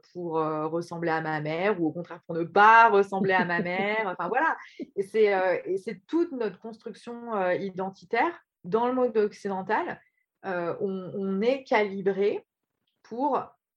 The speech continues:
Speaker 1: faire et avoir.
Speaker 2: Hmm.
Speaker 1: Et donc, ce que j'ai met en valeur ce que j'ai fait. C'est-à-dire que si je n'ai pas assez à montrer, si je ne possède pas assez, ça veut dire que j'ai pas fait assez.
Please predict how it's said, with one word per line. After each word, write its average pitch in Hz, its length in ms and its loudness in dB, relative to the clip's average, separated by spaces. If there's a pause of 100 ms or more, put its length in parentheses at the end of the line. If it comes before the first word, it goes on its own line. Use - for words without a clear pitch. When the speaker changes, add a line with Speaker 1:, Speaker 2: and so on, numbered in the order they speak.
(120)
Speaker 1:
faire 262 540 2
et 226 80 2
avoir. 214 480 -2 (360)
Speaker 2:
Hmm. 180 220 -6 (600)
Speaker 1:
Et 226 100 -4
donc, 220 200 -10
ce - 160 -6
que 247 300 0
j'ai 220 480 0 (480)
met 240 460 0
en 226 200 0
valeur 233 580 2
ce - 140 -20
que 254 120 -4
j'ai 247 180 -2
fait. 233 180 0
C'est-à-dire 196 320 -4
que 214 100 -6
si 294 340 -6
je 254 100 -4
n'ai 247 220 -2
pas 226 260 0
assez 208 640 -6 (280)
à 175 100 0
montrer, 175 520 -4
si - 300 -6
je 226 80 4
ne 226 120 6
possède 226 380 4
pas 185 140 4
assez, 196 420 -2 (220)
ça 233 160 2
veut 220 100 2
dire 277 140 2
que 254 100 0
j'ai 220 180 4
pas 220 180 2
fait 381 180 -2
assez. 196 380 -4